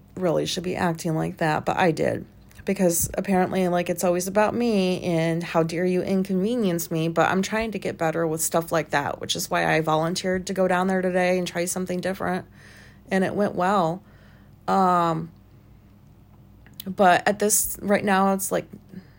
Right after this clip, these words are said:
little after nine at night, and she's in bed 'cause she's gotta get up at, like, <sighs> ass early for work.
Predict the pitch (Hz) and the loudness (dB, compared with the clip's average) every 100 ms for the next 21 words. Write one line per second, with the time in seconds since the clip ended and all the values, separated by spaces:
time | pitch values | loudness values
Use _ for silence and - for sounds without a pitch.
0 | - 208 196 190 190 180 - 185 170 170 | -16 -6 -2 2 4 2 -2 -2 -2 0
1 | 170 160 160 151 165 - - - - - | -2 -2 -2 -2 -4 -8 -18 -20 -20 -20
2 | - - - - 190 180 170 - 233 208 | -20 -20 -16 -2 0 0 0 -2 0 0
3 | 165 151 - 190 - - - 180 170 156 | 0 0 -2 -4 -2 -2 -2 -4 -2 0
4 | 147 - - 143 - - - - - - | 0 -2 -4 -2 -4 -10 -18 -20 -20 -20
5 | - - - - - - - - - - | -20 -20 -20 -20 -20 -20 -16 -16 -16 -14
6 | - - - 165 156 180 147 160 - 131 | -16 -8 0 0 2 2 2 2 0 0
7 | 160 156 - | 4 4 2